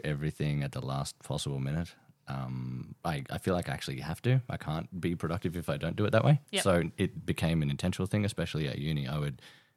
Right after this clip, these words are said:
Speaker 1: not start my assignment until about nine o'clock the night before. I'd even be relaxed beforehand. I'd be like, "No, it's
Speaker 2: Yeah.
Speaker 1: not time to start yet."
Speaker 2: Yep.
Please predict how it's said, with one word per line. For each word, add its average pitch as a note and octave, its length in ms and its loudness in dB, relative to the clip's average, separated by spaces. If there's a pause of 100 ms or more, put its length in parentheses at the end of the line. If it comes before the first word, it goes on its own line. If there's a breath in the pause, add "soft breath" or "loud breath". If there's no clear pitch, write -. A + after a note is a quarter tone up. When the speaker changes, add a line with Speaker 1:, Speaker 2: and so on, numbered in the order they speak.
(140)
Speaker 1:
not - 300 0
start C2 240 -6
my B1+ 120 -6
assignment C#2 400 -4
until C#2+ 400 -6 (520)
about E2 260 -4
nine E2 320 0
o'clock A#2+ 320 2
the C3 80 0
night A#2+ 200 2
before. C3+ 360 4 (260)
I'd A#2+ 120 8
even C4 220 8
be D#3+ 120 8
relaxed B2+ 460 8
beforehand. A#2 540 6
I'd E2+ 80 -2
be F#2+ 60 2
like, - 80 2
"No, C3 160 6
it's G#3 80 4
Speaker 2:
Yeah. G3+ 60 0
Speaker 1:
not - 140 4
time A#2+ 200 6
to G#2+ 40 4
start B2+ 300 4
yet." B2 220 4
Speaker 2:
Yep. G3+ 240 0